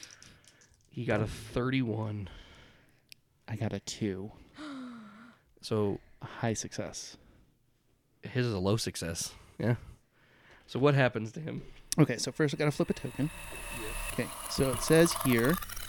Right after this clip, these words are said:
Speaker 2: <clears throat> "The creature sows terror of something mundane and harmless in the, its victims, such as rabbits, televisions, or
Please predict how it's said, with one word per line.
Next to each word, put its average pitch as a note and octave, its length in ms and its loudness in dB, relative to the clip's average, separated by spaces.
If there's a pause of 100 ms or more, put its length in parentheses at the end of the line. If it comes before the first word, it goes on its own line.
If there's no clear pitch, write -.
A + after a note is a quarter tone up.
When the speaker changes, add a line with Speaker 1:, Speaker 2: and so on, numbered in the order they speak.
(180)
Speaker 2:
<clears throat> - 400 -4
"The - 2000 0
creature F3+ 300 2
sows E3 280 4
terror B2 400 6
of A#2+ 240 -2
something C3+ 360 4
mundane B2 540 4
and B2 160 -2
harmless B2 460 2
in A2 120 0
the, A2+ 120 -4
its - 180 -4
victims, G#2+ 400 -4
such - 180 -4
as A2 100 -8
rabbits, B2 340 0
televisions, A#2 640 0
or G#2+ 280 -2